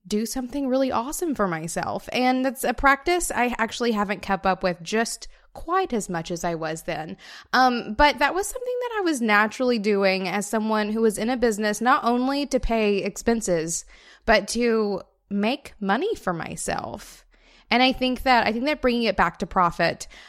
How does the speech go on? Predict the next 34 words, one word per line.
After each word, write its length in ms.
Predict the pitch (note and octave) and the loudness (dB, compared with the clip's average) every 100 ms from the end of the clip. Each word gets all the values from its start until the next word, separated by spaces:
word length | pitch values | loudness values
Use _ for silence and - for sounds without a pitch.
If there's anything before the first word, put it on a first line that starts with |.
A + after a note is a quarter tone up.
| - | -2
um, 280 | G3+ G3+ G3 | 4 4 4
and 120 | G#3 F3 | 0 0
thinking 340 | G#3+ G3+ A3 | 0 0 0
about 220 | G3+ F#3 | 2 2
how 280 | E3+ F#3+ F#3+ | 2 2 2
you 260 | F3+ F#3 F3+ | 2 -2 -2
can 400 | F#3+ F#3+ F3+ - | -2 -2 -2 -4
run 580 | F3 F#3 F#3+ F#3+ F3 F3+ | 0 4 4 0 -4 0
really 340 | G#3 G#3 G#3+ | 2 2 2
lean 540 | G3+ G3 G3 G3 G3 E3+ | 2 2 2 2 0 4
businesses 800 | F#3 F#3+ F3 - E3+ E3 D#3+ - - - - | 4 4 -2 0 0 -2 -4 -8 -16 -20 -2
is 320 | G#3 G#3 F#3 | 2 4 2
exactly 600 | G#3 F#3 F#3+ G3+ G3+ A#3+ | -2 0 6 6 6 4
what's 180 | G#3+ G3+ | 4 0
going 280 | - G3 F#3+ | 0 -2 0
to 60 | F3 | 2
get 280 | F#3 F3 | 2 4
all 180 | F3 F3+ | 4 4
of 120 | F3+ | 4
us 180 | E3+ - | 2 -4
to 80 | - | -4
where 160 | F3+ E3+ | -2 -2
we 80 | |
want 260 | E3 D#3+ D#3 | -2 -6 -6
to 60 | E3 | -4
go 220 | E3 D#3+ | -2 0
and 200 | F#3 F#3 | 0 0
beyond 680 | F#3+ F#3+ F#3+ F#3+ G3+ G3+ - - _ - | 2 4 6 4 2 -4 -8 -20 _ 0
this 220 | F#3+ - | 0 0
sort 180 | F#3 F#3 | 0 2
of 320 | F3 E3 - _ _ - | 0 -2 -16 _ _ -18
feast 380 | - A3+ G3+ A3+ | -2 0 2 0
and 120 | G#3 | 0
famine, 640 | G#3+ G3 G3 F#3+ F#3 F#3 | 0 0 2 2 2 -4